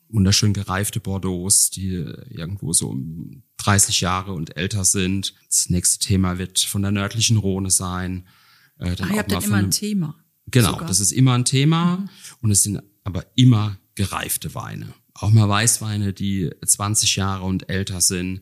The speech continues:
Speaker 1: Ja, sowas haben die wenigsten einfach zu Hause im Keller liegen oder hatten die wenigsten schon mal im Glas. Macht einen Riesenspaß, ja. Und das wird auch, äh, das ist super stark nachgefragt, finden die Leute klasse.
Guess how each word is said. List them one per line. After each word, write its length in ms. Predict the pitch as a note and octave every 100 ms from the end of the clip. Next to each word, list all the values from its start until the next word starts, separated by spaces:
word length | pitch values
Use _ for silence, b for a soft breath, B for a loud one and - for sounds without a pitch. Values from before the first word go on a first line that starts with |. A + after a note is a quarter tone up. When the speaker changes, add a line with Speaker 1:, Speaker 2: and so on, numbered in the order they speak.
| b
Speaker 1:
Ja, 220 | - F#2+ A#2+
sowas 560 | G#2 F2 - - - - _ _
haben 260 | - E3+ A#2
die 120 | G2+
wenigsten 420 | G2+ B2 C3 -
einfach 220 | F#2+ G#2+
zu 200 | - A#2
Hause 260 | A#2 A#2 A2+
im 100 | A2
Keller 240 | A#2+ A2+
liegen 280 | A2 A2 G#2+
oder 200 | G2 F2+
hatten 400 | G2 - G2 F#2+ -
die 260 | - F#2
wenigsten 400 | F#2+ A2+ B2+ -
schon 160 | G#2+ A2+
mal 160 | A2 D#2
im 140 | G2+
Glas. 520 | - E2 F2+ G#2+ - B B B
Macht 260 | D2 D#2 -
einen 80 | E2
Riesenspaß, 880 | E2+ D#2 - - - - - - -
ja. 220 | D#2+ G#2
Und 220 | A2+ F#2
das 180 | F2+ -
wird 140 | D#3+ -
auch, 480 | - - - - -
äh, 480 | D2+ C#2 D2 C#2 A#2+
das 200 | A2 -
ist 180 | -
super 320 | - - - -
stark 400 | - - - -
nachgefragt, 840 | B2 A#2+ - - - A2+ A#2 - -
finden 220 | - -
die 40 | E2
Leute 220 | D2+ D#2
klasse. 420 | - A#2+ - -